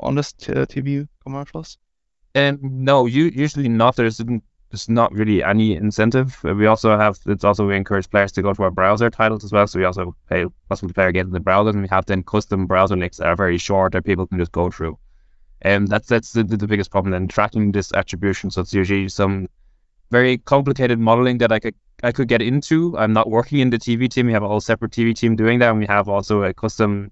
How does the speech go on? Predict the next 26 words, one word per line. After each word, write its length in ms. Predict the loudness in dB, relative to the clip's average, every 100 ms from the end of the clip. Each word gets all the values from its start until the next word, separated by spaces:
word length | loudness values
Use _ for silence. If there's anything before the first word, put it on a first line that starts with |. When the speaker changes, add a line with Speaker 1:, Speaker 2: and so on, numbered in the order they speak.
| -4
Speaker 2:
model 440 | 2 2 2 -2
for 380 | -6 0 2 4
this 160 | 2 -2
team 320 | 0 2 4
made 200 | 2 2
by 120 | 0
our 100 | 0
analytics 200 | -2 -4
department, 380 | -2 0 0 0
but 200 | -2 -4 -8 -20 _ -20 _ -20 -6
I 100 | -4
could 120 | -2
probably 220 | -2 -2
talk 220 | 0 -2
about 120 | 0 0
that 140 | 0
for 160 | 0 0
hours, 300 | 0 0 -2
and 160 | -8
I'm 120 | -10 -10 -4
also 240 | -2 0
not 140 | -2
sure 140 | 0 0
if 100 | 0
I 60 |
can 220 | -4 -6